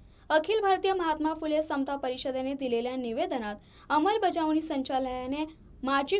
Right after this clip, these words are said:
खासदार समीर भुजबळला केलेली अटक ही भाजप सरकारची चाल असल्याचं म्हटलं आहे. ही कारवाई सूडबुद्धीतून आणि भुजबळ परिवाराला लक्ष्य करून त्यांचे अस्तित्व संपवण्याच्या दृष्टीने केल्याचं म्हटलं आहे. त्यामुळे याबाबत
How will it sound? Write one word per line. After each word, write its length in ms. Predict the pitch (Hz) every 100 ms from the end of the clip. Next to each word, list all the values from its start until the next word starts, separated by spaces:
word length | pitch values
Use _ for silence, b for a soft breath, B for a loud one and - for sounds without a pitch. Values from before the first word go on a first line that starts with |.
| 392
खासदार 320 | 330 320 339
समीर 380 | 330 269 254 262
भुजबळला 640 | 240 254 247 359 370 381
केलेली 440 | 381 277 233 226 240
अटक 400 | - 311 254 220 B B -
ही 140 | 302 311
भाजप 420 | 269 269 285 403
सरकारची 560 | 339 277 277 269 285
चाल 400 | 269 - 262 339
असल्याचं 460 | 349 311 226 220 247
म्हटलं 320 | 285 214 214
आहे. 320 | 202 214 - - - - - b b -
ही 100 | 359
कारवाई 420 | 349 330 330 349
सूडबुद्धीतून 800 | 392 - 359 370 330 269 330 359 339
आणि 180 | 320
भुजबळ 380 | 320 277 262 277
परिवाराला 640 | 285 277 262 269 262 262 277
लक्ष्य 400 | 226 269 - 370
करून 280 | 262 226 220
त्यांचे 320 | 247 240 233
अस्तित्व 460 | 240 247 302 302 339
संपवण्याच्या 640 | 320 240 240 302 302 320
दृष्टीने 520 | 294 220 220 320 311 311
केल्याचं 520 | 285 226 214 208 277
म्हटलं 320 | 285 240 214
आहे. 180 | - 254 b b b b -
त्यामुळे 280 | 247 254 254
याबाबत 500 | 240 254 359 359 359